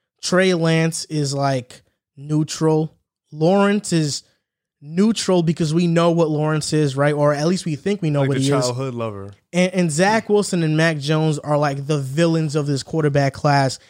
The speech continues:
Speaker 1: Everybody thought Mac Jones was bad, and now he looks like the best quarterback in this class so far. And Zach Wilson, anytime he does something bad, people are ready to pounce on, you know, his mistakes. But in all actuality, he's a rookie. It's just his second game.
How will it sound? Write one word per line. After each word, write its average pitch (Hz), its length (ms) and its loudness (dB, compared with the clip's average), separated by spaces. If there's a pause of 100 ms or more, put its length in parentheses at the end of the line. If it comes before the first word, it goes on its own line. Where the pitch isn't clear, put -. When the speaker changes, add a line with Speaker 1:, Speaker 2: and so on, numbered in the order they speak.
(240)
Speaker 1:
Everybody 196 480 2
thought 175 240 0
Mac 165 240 0
Jones 160 300 0
was 131 140 -6
bad, 143 500 0 (260)
and 151 160 -4
now 156 380 0 (180)
he 175 240 0
looks 175 240 2
like 160 140 -4
the 156 80 -4
best 160 300 0
quarterback 151 580 0
in 160 140 2
this 156 140 -2
class 196 400 2
so 254 280 2
far. 139 500 -4 (360)
And 175 420 0 (420)
Zach 175 380 0
Wilson, 180 280 0
anytime 160 380 2
he 160 100 2
does 160 160 2
something 147 260 -2
bad, 143 180 2
people 151 240 -2
are 143 40 0
ready 143 240 -2
to 131 80 -6
pounce 147 400 -4
on, 143 420 -4 (640)
you 151 100 -4
know, 143 140 0
his 147 260 0
mistakes. 139 560 -2
But 131 260 -2 (280)
in 160 120 2
all 185 180 6
actuality, 165 720 2
he's 156 240 2
a 156 40 0
rookie. 147 360 2
It's 139 120 0
just 151 160 -2
his 139 100 -2
second 143 300 -2
game. 135 260 0